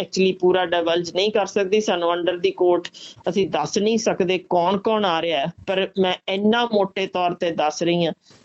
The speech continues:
ਕਿ ਪ੍ਰਵਾਸੀ ਨੇ ਬਹੁਤ ਜ਼ਿਆਦਾ, ਜਿਨ੍ਹਾਂ ਨੂੰ ਪਤਾ ਹੈ ਕਿ ਅਸੀਂ ਹਫ਼ਤੇ ਦੇ ਬਾਰਾਂ ਸੌ ਕਮਾ ਸਕਦੇ ਹਾਂ, ਅਸੀਂ ਜਾ ਕੇ ਦੇ ਆਵਾਂਗੇ ਤੇ ਸਾਨੂੰ ਬੈਠੇ ਬਿਠਾਏ ਕੁਛ ਵੀ ਕੀਤੇ ਬਗੈਰ ਆਹ ਸਾਡਾ ਖਰਚਾ ਸਿੱਧਾ ਸਿੱਧ ਬਾਹਰੋਂ ਨਿਕਲ ਜਾਂਦਾ।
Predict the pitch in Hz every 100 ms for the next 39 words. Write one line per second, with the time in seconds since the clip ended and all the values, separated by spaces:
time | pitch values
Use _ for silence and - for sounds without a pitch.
0 | - - 208 202 185 185 175 - 226 208
1 | 196 175 180 190 190 170 185 185 180 185
2 | 185 180 185 185 - - 165 185 185 190
3 | 196 - 175 185 175 151 - 165 165 170
4 | 160 151 151 180 165 170 147 147 160 180
5 | 202 165 - - - - 165 175 165 151
6 | 165 151 156 156 175 180 185 185 180 170
7 | 165 170 165 156 180 180 185 147 151 175
8 | 170 175 180 180 170 170 160 160 156 -
9 | 156 170 180 151 147 147 165 - 165 185
10 | 165 170 165 165 156 151 151 160 151 139
11 | 135 113 80 69